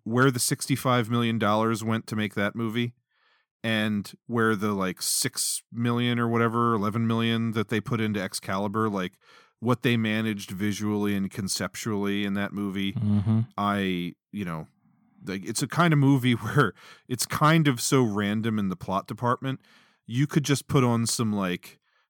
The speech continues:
Speaker 1: cool ass music, turn the lights down,
Speaker 2: Mm.
Speaker 1: turn the sound off, and just, like, l-, you know,
Speaker 2: Yeah.
Speaker 1: while you're doing whatever else, just look over at the T V every now and then and see the,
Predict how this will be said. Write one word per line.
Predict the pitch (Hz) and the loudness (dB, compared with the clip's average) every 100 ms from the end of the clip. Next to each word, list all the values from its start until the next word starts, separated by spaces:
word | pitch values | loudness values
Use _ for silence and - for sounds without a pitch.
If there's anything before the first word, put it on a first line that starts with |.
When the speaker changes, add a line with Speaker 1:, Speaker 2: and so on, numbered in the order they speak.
| _ | _
Speaker 1:
cool | - 135 123 113 | -2 2 2 2
ass | 104 98 - | 0 0 -2
music, | 107 101 92 92 - - - - | -2 -2 -2 -6 -6 -16 -20 -8
turn | 131 113 | -4 -2
the | 104 | -2
lights | 98 98 - | -2 -2 -2
down, | 107 104 95 | 0 2 2
Speaker 2:
Mm. | 98 | 0
Speaker 1:
turn | 113 104 | -2 -2
the | 92 | -2
sound | - 95 95 | -2 -2 -2
off, | 90 82 - | -2 -4 -4
and | 101 | -6
just, | 90 92 - | -4 -4 -4
like, | 92 - | -6 -6
l-, | 98 95 95 _ _ _ - | -10 -10 -14 _ _ _ -6
you | |
know, | - 95 | -4 0
Speaker 2:
Yeah. | |
Speaker 1:
while | 110 110 | 0 2
you're | 98 95 92 117 | 0 -2 -4 -2
doing | 120 120 107 | 0 2 0
whatever | 101 101 104 | 0 0 0
else, | 95 - | -2 -4
just | 110 110 | -8 -8
look | 107 | -6
over | 110 98 98 | -4 -4 -6
at | |
the | 90 | -8
T | - 107 | -6 -6
V | 92 98 | -4 -4
every | 92 95 | -4 -6
now | 90 87 | -6 -6
and | 87 | -6
then | 87 | -6
and | 85 - | -6 -6
see | 104 87 | -6 -6
the, | 80 | -8